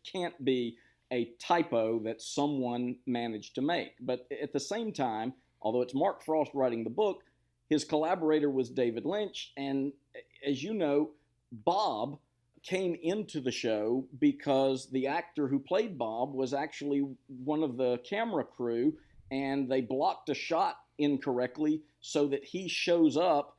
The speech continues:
in a mirror in Leland Palmer's home, uh, while Sarah Palmer is having one of her breakdown moments, and they go to David Lynch and they say, "Okay, we've gotta reshoot this because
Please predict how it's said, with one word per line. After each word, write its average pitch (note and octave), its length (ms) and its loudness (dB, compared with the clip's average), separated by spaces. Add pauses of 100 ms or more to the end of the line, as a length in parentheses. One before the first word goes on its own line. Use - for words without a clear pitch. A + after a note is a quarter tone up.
(320)
in C#3+ 420 4
a C#3 60 2
mirror C#3+ 540 4 (360)
in C3+ 440 4 (240)
Leland D3+ 720 2 (100)
Palmer's E3 480 0
home, D#3 600 0 (280)
uh, A#2+ 200 -2
while B2+ 280 2
Sarah D#3 340 2
Palmer D3+ 440 2
is C3 200 -2
having D3 340 0
one C#3+ 180 2
of C3 120 -2
her C3+ 480 2
breakdown C3+ 640 0
moments, B2+ 460 -2
and C3+ 340 0
they B2+ 60 0
go D3 160 4
to E3+ 100 0
David C#3 340 2
Lynch D3+ 300 -2
and C3+ 140 0
they C3+ 80 0
say, C3 540 0
"Okay, C#3 220 0
we've C#3 180 2
gotta C#3+ 180 4
reshoot C#3+ 540 -2
this C#3+ 200 2
because C#3 420 -2